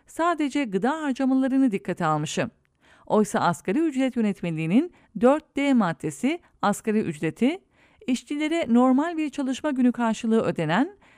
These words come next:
ve işçinin gıda, konut, giyim, sağlık, ulaşım ve kültür gibi zorunlu ihtiyaçlarını günün fiyatları üzerinden asgari düzeyde karşılamaya yetecek ücret olarak tanımlıyor.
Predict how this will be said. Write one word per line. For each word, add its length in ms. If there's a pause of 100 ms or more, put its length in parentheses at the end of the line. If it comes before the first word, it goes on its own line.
(120)
ve 100
işçinin 600
gıda, 380 (240)
konut, 420 (160)
giyim, 400 (160)
sağlık, 560 (160)
ulaşım 500 (280)
ve 140
kültür 440
gibi 360 (200)
zorunlu 400
ihtiyaçlarını 680
günün 300
fiyatları 420
üzerinden 720 (340)
asgari 500
düzeyde 400
karşılamaya 600
yetecek 460
ücret 380
olarak 380
tanımlıyor. 640